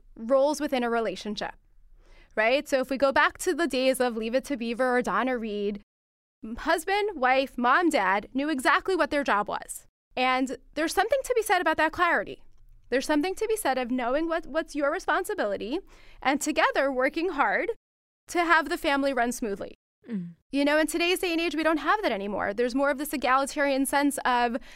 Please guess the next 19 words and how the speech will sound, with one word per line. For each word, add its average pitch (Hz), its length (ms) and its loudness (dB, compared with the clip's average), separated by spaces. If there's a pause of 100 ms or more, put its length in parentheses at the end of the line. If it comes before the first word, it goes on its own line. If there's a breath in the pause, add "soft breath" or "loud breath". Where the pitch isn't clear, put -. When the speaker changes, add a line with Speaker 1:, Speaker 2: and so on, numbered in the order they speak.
(140 loud breath)
Speaker 1:
I 254 140 0
know 294 180 4
in 302 100 2
our 302 240 4
home, 233 260 -2
before 240 300 -4
we 254 120 -4
had 233 220 -2
kids, 269 580 -2
it 254 100 -4
was 247 140 -2
like 262 180 0
whoever 302 320 2
came 311 200 0
home 294 180 2
first 269 220 2
started 233 300 -2
dinner. 185 340 -4 (320)
Well, 294 300 2